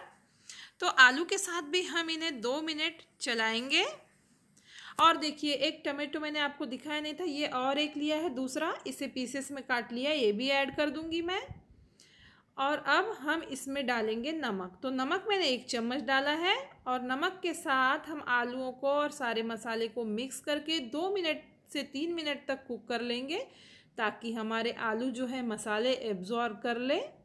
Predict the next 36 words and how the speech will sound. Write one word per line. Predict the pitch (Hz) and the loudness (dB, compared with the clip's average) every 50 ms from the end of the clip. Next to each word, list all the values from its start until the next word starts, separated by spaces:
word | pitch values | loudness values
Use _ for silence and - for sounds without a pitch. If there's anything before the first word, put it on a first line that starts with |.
| _ _ _ _ _ _ _ _ _ _ _ _ _ _ _ _ _ _ _ _ _ _ _ _ | _ _ _ _ _ _ _ _ _ _ _ _ _ _ _ _ _ _ _ _ _ _ _ _
अब | - 247 226 208 | -4 -4 -2 0
देखिए | 202 254 254 247 254 - 294 302 339 392 523 571 - - - _ _ _ _ _ _ _ _ _ | 2 2 0 0 -2 -2 0 2 2 2 0 -4 -10 -18 -20 _ _ _ _ _ _ _ _ _
अब | 233 226 202 196 | -6 -6 -4 0
दो | 190 247 277 330 339 | 2 2 4 4 2
से | - 381 349 | 2 0 0
तीन | - - 294 277 277 262 | 0 0 -2 0 0 0
मिनट | 254 262 247 254 254 - - | -2 -2 -2 -2 -4 -6 -6
हो | - 247 214 220 | -4 -2 -2 0
गया | 208 240 254 262 277 | 2 2 2 2 2
है | 277 277 330 359 403 494 - - - - _ - _ _ _ _ _ _ _ _ _ - | 2 0 0 -2 -2 -2 -4 -12 -20 -20 _ -20 _ _ _ _ _ _ _ _ _ -4
और | 226 226 226 233 240 247 254 262 269 | 0 2 2 2 4 4 4 4 4
बहुत | 220 208 202 240 226 226 269 311 330 330 320 | 2 0 -2 -2 0 4 4 4 4 4 4
ही | 339 339 | 2 4
अच्छी | 302 - - - - 330 | 2 2 0 2 2 2
खुशबू | - - - 262 220 208 226 277 311 | 2 0 -2 -4 -4 -4 -2 0 2
आ | 311 302 302 | 2 4 4
रही | 302 311 330 339 330 | 4 4 4 4 4
है। | 320 330 330 | 2 2 0
मेरे | 320 285 262 269 285 285 294 302 302 - - - - - _ 233 | 0 0 0 2 4 4 2 2 0 -4 -12 -20 -20 -16 _ -4
गरम | 233 233 240 254 269 294 | 0 2 2 2 2 2
मसाले | 302 294 294 311 294 285 285 294 | 0 0 2 2 2 2 2 0
की | 277 302 302 | 0 0 2
रेसिपी | 269 262 247 - 302 285 - 302 294 | 2 2 2 2 0 -2 0 0 2
आप | 285 277 254 220 | 2 2 2 0
ज़रूर | 196 233 226 240 262 277 | 0 0 2 2 2 0
देखिएगा, | 240 285 285 277 285 - 311 311 294 311 320 349 370 | 2 0 0 0 0 0 0 0 0 0 0 0 0
बहुत | 339 240 233 233 247 247 262 | 0 0 0 0 0 0 -2
अच्छा | 233 240 - 302 277 | -4 -4 -4 -4 -2
मसाला | 269 277 269 - 285 285 277 285 294 | -2 -2 -2 0 0 0 2 0 0
है। | 294 311 330 392 523 539 - - _ _ _ _ _ _ - - - - - _ | 0 0 0 0 -2 -4 -10 -18 _ _ _ _ _ _ -20 -20 -20 -20 -14 _
अब | - 311 339 | 0 2 2
मैं | 339 349 359 330 | 4 2 2 2
मिक्सर | 302 285 269 - - 294 262 | 0 -2 -4 -2 -2 -2 0
जार | 220 262 254 254 254 262 | 2 2 2 2 2 0
को | - 262 | -2 -4
धोकर | 208 202 233 254 247 254 - 320 392 523 | -4 -2 -2 -2 -2 -2 0 0 0 0